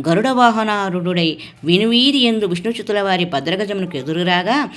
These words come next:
కొన్ని వేల కనుల జంటలు ఆ మనోహర దృశ్యముగాంచి ఆశ్చర్యపడగా అట్టి అవసరమున విష్ణుచిత్తుల వారు తాను ఎక్కిన ఏనుగు మెడలోని గంటనే కొని తాళము వేయుచు పారవస్యము భక్తి ముప్పిరిగన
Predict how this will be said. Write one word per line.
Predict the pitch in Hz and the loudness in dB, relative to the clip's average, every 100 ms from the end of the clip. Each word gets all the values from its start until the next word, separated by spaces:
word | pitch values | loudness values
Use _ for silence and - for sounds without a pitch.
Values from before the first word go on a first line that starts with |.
| - - | -18 -8
కొన్ని | 185 185 165 | -2 0 0
వేల | 156 185 226 269 | 2 2 4 2
కనుల | - 180 214 226 | 0 -2 0 0
జంటలు | 202 190 185 170 151 - - | -2 -4 -2 -2 -4 -12 -8
ఆ | 151 | -4
మనోహర | 147 147 202 254 254 226 | -4 -2 0 0 2 0
దృశ్యముగాంచి | 180 151 190 196 180 185 185 277 220 - - - _ - | -2 -4 -4 -2 -2 -2 -2 0 -2 -6 -20 -20 _ -10
ఆశ్చర్యపడగా | - 185 185 240 214 185 165 165 214 262 180 - - | -4 -4 0 0 0 0 -2 0 -2 -2 -8 -10 -4
అట్టి | 180 180 202 | -4 0 0
అవసరమున | 160 175 220 220 190 | 0 0 -2 -2 -2
విష్ణుచిత్తుల | 165 165 175 196 202 | -4 -6 -10 -6 -2
వారు | 190 185 214 269 - - - | -2 0 0 -2 -6 -12 -4
తాను | 160 185 208 | 0 2 0
ఎక్కిన | 180 175 175 262 | 0 -2 -2 0
ఏనుగు | 202 180 233 269 240 | 2 2 2 2 2
మెడలోని | 214 185 208 220 196 175 160 | 0 2 2 2 0 -2 -4
గంటనే | 139 165 196 220 | -4 0 2 0
కొని | 233 190 196 262 196 - - | 0 -2 0 0 -2 -8 -12
తాళము | 156 160 226 233 | -4 0 2 2
వేయుచు | 190 165 170 170 262 277 170 - - | 2 0 0 0 0 0 -2 -14 -6
పారవస్యము | 151 196 254 233 - 208 190 170 135 - | 0 0 2 0 0 -2 -2 -4 -6 -6
భక్తి | 160 165 - 226 | -6 -4 0 0
ముప్పిరిగన | 143 147 - 214 202 202 285 | 0 -4 0 0 2 2 0